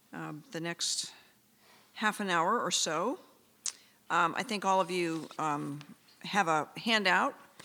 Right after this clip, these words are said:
which summarizes what I'm about to say, uh, to you. What we'll do in just a few moments is to walk to the sanctuary in silence. And, um,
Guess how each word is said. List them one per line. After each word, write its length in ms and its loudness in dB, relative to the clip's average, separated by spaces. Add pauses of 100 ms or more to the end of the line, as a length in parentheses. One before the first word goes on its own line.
(340)
which 460 2
summarizes 600 2
what 160 4
I'm 120 2
about 440 0
to 100 -4
say, 500 0 (100)
uh, 120 -4
to 140 -6
you. 380 -2 (1160)
What 240 2
we'll 140 6
do 520 0 (140)
in 80 -6
just 220 0
a 40 -4
few 180 -4
moments 380 0
is 140 -2
to 140 -4
walk 400 2 (720)
to 520 -2 (100)
the 80 -6
sanctuary 640 2
in 120 -2
silence. 720 0 (520)
And, 500 6 (120)
um, 480 4